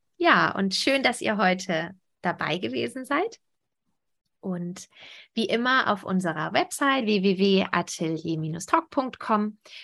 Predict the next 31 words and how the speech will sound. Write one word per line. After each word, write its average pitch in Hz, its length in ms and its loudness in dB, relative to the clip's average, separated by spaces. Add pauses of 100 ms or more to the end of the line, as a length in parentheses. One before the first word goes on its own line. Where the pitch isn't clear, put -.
könnt 190 260 0
ihr 185 200 0
alles 185 400 0 (100)
nachlesen, 208 1080 0
ähm, 165 340 -4
alle 190 200 0
vergangenen 170 720 -4 (420)
Folgen, 208 580 4
all 175 240 2
die 180 160 -2
wunderbaren 160 560 0
Gäste, 185 540 0 (500)
ruhig - 360 0
auch 196 160 0
nochmal 170 320 0
hineinhören, 208 720 0
wenn 185 140 2
es 185 140 -4
Folgen 180 260 0
gibt, 170 260 -6
die 165 100 -4
ihr 160 120 -6
noch 151 180 -10
gar 156 140 -12
nicht 156 200 -10
kennt. 349 280 0 (460)
Ähm, 196 580 2 (140)
dafür 190 360 2
ist 190 200 -10
ja 175 120 0
vielleicht 170 760 -2